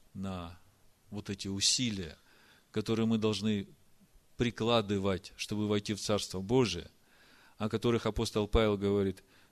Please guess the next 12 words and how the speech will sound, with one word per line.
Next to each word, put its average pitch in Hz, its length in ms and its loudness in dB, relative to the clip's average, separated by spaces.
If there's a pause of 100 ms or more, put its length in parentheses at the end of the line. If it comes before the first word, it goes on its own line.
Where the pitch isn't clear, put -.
что 98 400 -4
через 101 320 -2
это 98 420 -2
благовестие 101 600 -2
Христово 95 640 -4 (480)
раскрывается 98 640 -2
правда 104 400 0
Божия 90 440 -6 (1400)
из 90 160 -6
веры 95 260 0
в 85 80 -8
веру, 104 380 2